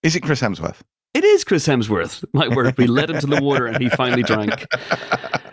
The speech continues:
Speaker 2: Chris Hemsworth is gonna play young Optimus Prime.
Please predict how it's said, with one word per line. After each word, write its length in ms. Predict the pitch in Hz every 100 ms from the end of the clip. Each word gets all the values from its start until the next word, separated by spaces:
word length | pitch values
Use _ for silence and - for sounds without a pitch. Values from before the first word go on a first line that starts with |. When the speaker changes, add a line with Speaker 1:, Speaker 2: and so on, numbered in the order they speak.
| 147 -
Speaker 2:
Chris 200 | - 165
Hemsworth 680 | - 160 117 120 98 - - -
is 160 | 104
gonna 160 | 95 110
play 340 | - 104 98 -
young 340 | 104 117 113 -
Optimus 340 | 98 92 95
Prime. 480 | - 98 98 95 92